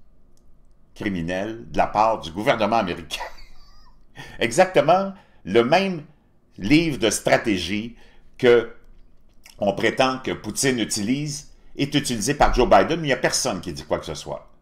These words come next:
Puis on trouve tous les, nos médias, notre cartel médiatique, trouve ça totalement légitime,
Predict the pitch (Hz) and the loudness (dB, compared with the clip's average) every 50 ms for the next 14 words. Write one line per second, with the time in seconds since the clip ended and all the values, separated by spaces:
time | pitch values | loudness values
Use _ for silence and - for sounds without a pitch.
0 | _ - - _ _ _ _ - - 92 90 87 - 104 98 82 - - - - | _ -20 -20 _ _ _ _ -4 -2 -2 -2 -2 -4 -8 -8 -8 -12 -16 -20 -20
1 | - - - 170 175 - 120 107 101 95 90 92 92 90 85 90 101 127 139 104 | -14 -8 -6 -6 -6 -4 -4 -4 -4 -4 -4 -4 -4 -4 -4 -2 0 0 0 0
2 | - 78 87 101 110 147 185 190 - - - - - - - - - - - - | -2 -4 -2 0 0 0 -2 -4 -10 -16 -20 -20 -20 -20 -20 -20 -20 -20 -10 -6
3 | 90 92 - - - - - 190 - - - - 170 170 165 160 139 127 110 85 | -6 -6 -6 -8 -6 0 2 2 2 0 0 0 0 0 0 0 -2 -2 -4 -2
4 | 82 101 98 87 - - - 139 143 170 - - - - - - - - - - | 0 0 0 0 0 -4 -6 -6 -6 -6 -8 -12 -18 -20 -20 -20 -20 -20 -10 -6
5 | - 113 101 - - 131 127 131 127 - - - - - - - - - - 196 | -6 -4 -4 -2 0 0 0 0 -2 -8 -16 -20 -20 -20 -20 -20 -6 -2 -2 0
6 | - - 135 113 120 135 131 120 107 98 - - - - - 92 76 71 71 | 0 0 0 0 0 -2 -2 -2 -2 -2 -4 -6 -6 -6 -6 -6 -6 -8 -12